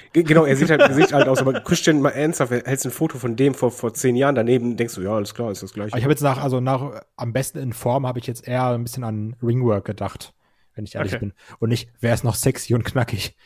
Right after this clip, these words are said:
Speaker 3: Okay. Wen hättest du jetzt genannt?
Speaker 2: Edge.
Speaker 3: Edge.
Speaker 2: Ja.
Speaker 3: Okay. Ja, also ich glaub, da geht, also da muss man mal sagen, da kann man auch, äh, teilweise sehr froh sein und man muss auch da wirklich Respekt zollen,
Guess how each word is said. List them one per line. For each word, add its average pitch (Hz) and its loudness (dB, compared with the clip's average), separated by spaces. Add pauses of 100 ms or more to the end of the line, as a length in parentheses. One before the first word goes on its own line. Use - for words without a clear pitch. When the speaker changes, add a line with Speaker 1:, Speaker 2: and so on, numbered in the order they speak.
(1700)
Speaker 3:
Okay. - -2 (1080)
Wen 147 4
hättest 151 2
du 160 4
jetzt 139 -4
genannt? 147 -2 (100)
Speaker 2:
Edge. 147 2 (100)
Speaker 3:
Edge. - -10 (320)
Speaker 2:
Ja. 110 -10 (100)
Speaker 3:
Okay. - -8 (920)
Ja, 104 -6
also 139 6
ich 131 0
glaub, 147 2
da 143 4
geht, 131 -6
also 151 4 (220)
da 156 4 (140)
muss 175 0
man 170 6
mal 135 4
sagen, 135 4
da 131 0
kann 139 -2
man 131 -2
auch, - -10
äh, 127 -8
teilweise 139 4
sehr 123 -2
froh 156 0
sein 147 4
und 117 -6
man 117 0
muss 127 -4
auch - -10
da 117 -4
wirklich 127 -10
Respekt - 0
zollen, 131 4